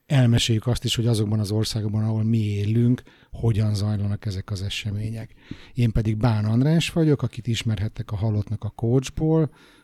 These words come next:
a Bezzeg a Svédekből, és az Árnyék Podcastben is szoktam szerepelni, nem csak az olyan extra adásokban, mint a mai. Én most azt is mondhatnám, hogy ez olyan egy kicsit, mint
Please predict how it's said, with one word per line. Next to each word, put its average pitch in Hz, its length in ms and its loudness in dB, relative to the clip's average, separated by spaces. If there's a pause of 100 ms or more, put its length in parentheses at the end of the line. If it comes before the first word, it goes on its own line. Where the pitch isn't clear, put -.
(140)
a 104 40 -4
Bezzeg 104 420 0
a 117 80 0
Svédekből, 139 960 2 (320)
és - 220 -4
az 104 100 0
Árnyék 104 340 0
Podcastben 104 540 -4
is 98 80 -4
szoktam 98 380 -6
szerepelni, 110 680 -4 (460)
nem 110 220 0
csak - 200 -4
az 101 120 -4
olyan 104 160 0
extra 104 300 -6
adásokban, 95 560 -4
mint 98 280 -4
a 98 60 -2
mai. 98 480 -2 (560)
Én 120 120 0
most - 180 2
azt 156 220 2
is 113 100 -2
mondhatnám, 127 680 2
hogy 131 140 6
ez 127 120 2
olyan 127 220 4
egy 120 100 0
kicsit, 127 340 -2
mint 123 360 0